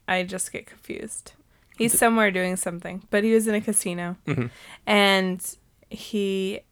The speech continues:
Speaker 1: has X-ray glasses to see who's packing weapons.
Speaker 2: Yes.
Speaker 1: But he, then he stares at these two girls,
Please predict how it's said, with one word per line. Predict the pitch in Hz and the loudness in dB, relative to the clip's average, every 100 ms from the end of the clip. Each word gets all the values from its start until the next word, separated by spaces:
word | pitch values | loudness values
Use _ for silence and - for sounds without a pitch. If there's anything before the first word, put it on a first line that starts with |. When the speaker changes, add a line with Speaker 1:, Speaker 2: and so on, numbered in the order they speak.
| _ | _
Speaker 1:
has | - 190 190 190 | -4 0 0 0
X-ray | - 190 - 202 202 | -4 -4 -4 -4 -2
glasses | 202 202 214 233 233 247 - _ _ - | -2 0 0 -2 -2 -6 -14 _ _ -2
to | 208 | 0
see | 190 - 202 196 196 - - | 2 2 2 0 -2 -6 -4
who's | 208 190 190 _ _ _ _ - | -2 -2 -4 _ _ _ _ -16
packing | - 190 185 - 185 190 - _ | 0 0 0 -4 -4 -6 -10 _
weapons. | 196 190 185 185 196 220 - - | -2 0 0 0 -2 -4 -12 -16
Speaker 2:
Yes. | 147 - - - _ | -14 -12 -14 -16 _
Speaker 1:
But | - 202 190 | 6 6 6
he, | 214 208 | 2 2
then | 196 202 | 4 2
he | 214 220 | 2 2
stares | 214 - 190 190 196 - | 2 -2 2 2 0 -4
at | 143 185 185 | -2 -2 0
these | 190 - | -6 -6
two | - 220 202 | -8 -2 -2
girls, | 190 196 190 185 180 185 - - | -2 -2 0 2 0 0 -2 -4